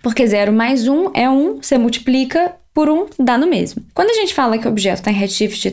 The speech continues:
dois, tem uma relação entre redshift e quanto tempo no passado, entendeu? Então, tipo assim, quanto maior o redshift, mais perto do passado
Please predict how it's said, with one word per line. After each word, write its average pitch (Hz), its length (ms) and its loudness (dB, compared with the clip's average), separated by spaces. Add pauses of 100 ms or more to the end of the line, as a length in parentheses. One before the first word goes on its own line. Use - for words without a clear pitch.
dois, 240 680 0 (380)
tem 254 140 2
uma 262 100 2
relação 285 560 0
entre 226 160 -2
redshift 208 800 -2
e 240 60 -2
quanto 277 320 -2
tempo 262 260 0
no 262 80 2
passado, 254 600 -2 (260)
entendeu? 208 300 0
Então, 220 180 0
tipo 220 160 -4
assim, 247 180 -2
quanto 233 220 0
maior 277 380 2
o 392 80 0
redshift, 269 600 -2
mais 320 480 0
perto 247 300 0
do 233 100 0
passado - 560 -4